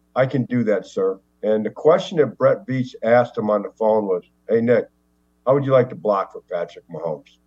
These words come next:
"I can do that, sir." <laughs> Then they put Andy Reid on the phone, and, uh, you know what? It, uh, we've been blessed with this ride. Uh, it, it's been a lot of fun watching him. We don't go to all the games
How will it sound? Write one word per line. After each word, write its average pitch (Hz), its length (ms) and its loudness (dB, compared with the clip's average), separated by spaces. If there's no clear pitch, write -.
"I 98 80 -4
can 98 160 -12
do 82 160 -12
that, 73 200 -8
sir." - 240 -20
<laughs> - 260 -12
Then 113 100 0
they 123 100 2
put 127 200 0
Andy 127 260 2
Reid 143 260 2
on 139 120 6
the 131 180 0
phone, 127 420 4
and, 117 400 0
uh, 113 420 4
you 123 100 -6
know 143 160 4
what? 139 340 4
It, 107 180 -8
uh, 107 180 2
we've 117 340 -2
been 139 160 4
blessed 131 360 4
with 120 140 -8
this 120 240 -6
ride. 110 420 6
Uh, 101 440 2
it, 104 180 -6
it's - 220 -20
been 117 120 0
a 110 40 2
lot 117 300 4
of 131 160 -6
fun 123 300 2
watching 110 480 0
him. 107 300 -6
We 160 120 0
don't 220 200 6
go 175 140 4
to 143 60 6
all 131 180 4
the 127 120 -2
games 123 520 0